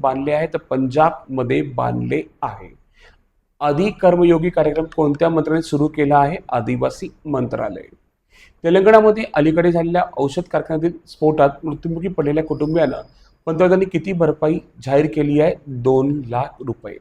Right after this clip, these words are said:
आणि मित्र, आ, कालचा प्रश्न होता, सी फ्लड पूर अंदाज प्रणाली कोणी सुरू केली आहे? सीआर पाटील. लक्षात ठेवा. ठीक आहे,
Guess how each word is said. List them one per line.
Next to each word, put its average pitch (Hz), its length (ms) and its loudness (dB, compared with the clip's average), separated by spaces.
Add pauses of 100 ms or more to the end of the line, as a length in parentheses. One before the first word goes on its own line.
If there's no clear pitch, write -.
(120)
आणि 120 160 -4
मित्र, 151 420 -2 (600)
आ, 143 60 -8
कालचा 147 500 0
प्रश्न 180 280 0
होता, 170 140 2
सी 170 340 0
फ्लड 165 280 0 (120)
पूर 147 180 2 (120)
अंदाज 139 240 -2
प्रणाली 156 300 0
कोणी 151 280 0
सुरू 156 260 0
केली 151 300 -4
आहे? 190 100 -4 (360)
सीआर 143 440 0 (180)
पाटील. 120 540 -4
लक्षात - 340 -8
ठेवा. - 400 -20 (140)
ठीक 127 200 -10
आहे, 175 100 -6